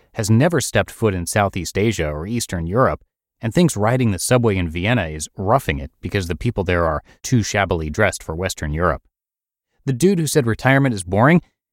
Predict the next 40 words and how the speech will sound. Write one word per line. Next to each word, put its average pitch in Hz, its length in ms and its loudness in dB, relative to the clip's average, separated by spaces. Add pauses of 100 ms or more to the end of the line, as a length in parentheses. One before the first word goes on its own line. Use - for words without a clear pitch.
(100)
he - 100 -2
spent 196 280 0
most 127 240 0
of 117 40 -4
his 120 120 -4
sabbatical 107 520 0
on 92 120 -2
the 85 100 -6
couch 131 380 0
in 98 80 0
his 85 120 -6 (120)
underwear 87 520 2
watching 98 380 -2
Netflix 104 460 -2
for - 80 -8
six - 280 -6
months. 78 360 -10 (680)
A 160 80 4
lot 202 180 4
of 160 100 -2
judgy 101 500 2
people 85 320 0
will 80 100 -2
tell 110 220 2
you 87 160 0
why 90 160 0
your 85 140 0
plans 95 400 -2
won't 78 200 -4
work 76 300 -4
and 87 200 -4
why 95 160 4
you'll 90 180 -2
fail 110 400 2
on 82 100 -2
your 80 100 -2
path 85 340 -4
to - 80 -8
financial 85 440 -4
independence. 78 640 -6